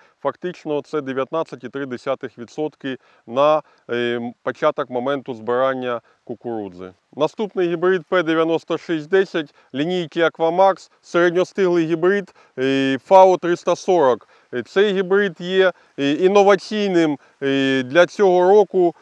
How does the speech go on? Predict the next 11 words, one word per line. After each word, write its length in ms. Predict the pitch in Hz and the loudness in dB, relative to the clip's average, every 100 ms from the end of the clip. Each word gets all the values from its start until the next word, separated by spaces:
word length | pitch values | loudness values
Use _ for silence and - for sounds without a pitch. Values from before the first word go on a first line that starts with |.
| _ | _
тому 300 | 180 180 208 | -4 0 0
що 220 | - 202 | 0 2
у 80 | 185 | 2
нього 440 | 196 208 185 185 170 _ | 4 4 6 4 2 _
як 260 | 151 185 - | 4 4 4
висока 460 | 185 - 196 190 | -2 0 0 0
продуктивність, 920 | 156 170 160 160 220 214 202 185 - _ _ _ | 0 -2 -2 -4 -4 -4 -2 -4 -6 _ _ _
так 220 | 190 165 | 4 4
дуже 280 | 196 180 190 | -2 2 2
висока 480 | 185 - 190 170 | 2 2 2 2
посухостійкість, 1120 | 151 175 - 165 180 - 208 214 - 190 - | 0 -2 -4 -2 -4 -2 -8 -8 -6 -10 -10